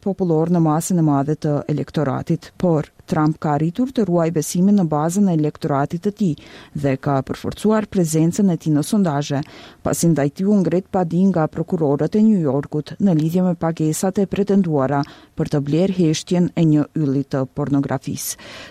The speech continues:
Trump konsiderohet si kandidati kryesor nga republikanët për zgjedhjet presidenciale. Në mesin e emrave që përmendëm për garën presidenciale është edhe guvernatori i Floridës, Ron DeSantis,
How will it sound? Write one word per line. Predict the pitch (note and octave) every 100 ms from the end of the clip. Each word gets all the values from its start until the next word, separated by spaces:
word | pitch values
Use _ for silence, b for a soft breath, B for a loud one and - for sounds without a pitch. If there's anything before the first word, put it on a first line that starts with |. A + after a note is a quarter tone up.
| -
Trump | A3+ A3+ A3
konsiderohet | F#3+ - D#3 C#3+ D#3+ G3
si | - E3+ -
kandidati | D#3+ D#3 D#3 D3 D3+ F#3
kryesor | E3 C#3+ - D3+ G3+
nga | G3 D#3 C#3+ D3
republikanët | E3 A#3 G3+ - C3 C3+ C3 -
për | A#3
zgjedhjet | G#3 D3 C#3 C#3 - -
presidenciale. | C#3+ - D3+ A2 C#3 - G2 A2 - - _ _ _ -
Në | G#3
mesin | F#3+ G3+ G3+ G#3+
e | F#3
emrave | F3+ F#3+ F#3 F3 F3
që | - F3+ E3+ -
përmendëm | E3+ F3 E3+ D#3+ D#3
për | E3+ E3 D#3+
garën | - D#3+ D#3+ D#3+
presidenciale | - E3 D#3+ D3+ D3+ D3 C#3 F3 G3+
është | - G#3+
edhe | F3+ E3+
guvernatori | D#3 E3 D#3 D3+ D#3 D#3
i | E3
Floridës, | F#3+ F#3+ F3+ - C#3+ - - F3
Ron | D#3 E3 D#3
DeSantis, | F#3 G3+ G3+ D3+ C#3 D3 -